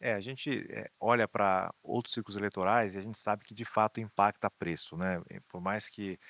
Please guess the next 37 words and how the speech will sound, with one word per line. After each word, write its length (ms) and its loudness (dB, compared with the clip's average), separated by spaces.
por 120 0
exemplo, 340 0
a 40 2
Bolsa 260 -4
Brasileira 360 -2
tenha 240 -2
um 80 0
direcionador 480 -2
que 80 -12
é 40 -4
muito 200 -6
mais 220 0
externo 560 0
do 160 -10
que 380 -6
doméstico 640 -2
e, 180 -8
e 80 -8
o 100 -6
investidor 300 -6
estrangeiro 680 -2
esteja 260 -8
fazendo 280 -8
esse 140 -10
movimento, 580 -4
é, 200 -8
então 280 0
parece 300 2
ser 80 -4
um 60 -6
pouco 220 -10
mais 220 -4
imune, 480 0
né, 320 2
às 140 -6
notícias 400 -12
internas, 600 -2